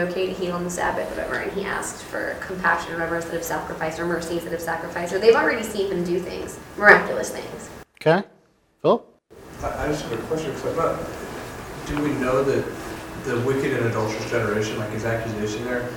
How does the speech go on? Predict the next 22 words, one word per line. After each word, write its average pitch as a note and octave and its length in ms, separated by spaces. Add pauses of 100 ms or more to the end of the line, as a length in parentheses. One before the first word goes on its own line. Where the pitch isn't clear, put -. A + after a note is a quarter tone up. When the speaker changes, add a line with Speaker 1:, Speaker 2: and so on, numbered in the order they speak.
(120)
Speaker 3:
is B2 100
because - 440
they're D3 140
asking D#3 320
the C#3 60
question, E3 500
or A2 160
just - 240 (260)
because A#2+ 220
of A2 80
other - 200
things? - 280 (180)
Because, G#2+ 220
like, G2+ 100 (840)
they A2 100
are A#2 260
a A2 60
wicked A#2 160
and A2+ 100
adulterous A2+ 320
generation, A#2 500
and G#2+ 200